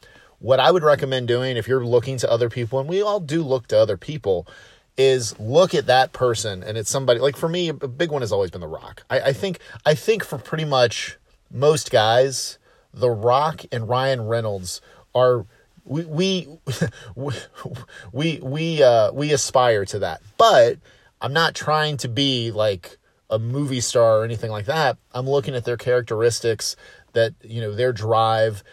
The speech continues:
their, the, the way that they come across, the way that they treat people, the way that their persona is. And this is another thing too, is when you're looking at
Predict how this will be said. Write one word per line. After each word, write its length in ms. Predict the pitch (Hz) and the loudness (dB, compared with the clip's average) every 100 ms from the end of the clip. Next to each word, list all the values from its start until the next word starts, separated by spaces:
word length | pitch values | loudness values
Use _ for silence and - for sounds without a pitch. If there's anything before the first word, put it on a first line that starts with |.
| - | -20
their, 360 | - 120 120 120 | -2 2 4 2
the, 140 | 123 | 0
the 160 | 117 113 | -4 -6
way 360 | 110 120 123 120 | 0 2 2 0
that 220 | 113 87 | -4 -2
they 320 | 113 113 107 - _ | 0 0 -4 -10 _
come 140 | - 123 | -10 -8
across, 460 | 113 117 110 107 | -2 2 2 0
the 60 | - | -4
way 140 | 135 | -2
that 140 | 131 113 | -2 -2
they 120 | 113 | -4
treat 380 | - - 123 - | -4 -8 -8 -8
people, 480 | 117 113 107 107 - - - | -10 -8 -2 -2 -4 -14 -10
the 80 | |
way 200 | 117 151 | 0 2
that 100 | 170 | 2
their 140 | - 135 | 0 -2
persona 680 | - 127 - 123 123 117 92 | -2 -4 -2 -2 -2 -2 -4
is. 260 | 113 82 104 | -4 -4 -6
And 100 | 127 | -6
this 140 | 135 | -4
is 120 | 151 | -4
another 300 | 143 135 151 | -2 0 0
thing 220 | 117 110 | -2 -6
too, 280 | 98 156 135 | -8 -6 -6
is 120 | 95 | -6
when 140 | 98 104 | -8 -6
you're 140 | 127 | -4
looking 500 | 120 117 117 127 107 | 2 2 2 -2 -10
at 320 | 95 104 101 | -8 -6 -8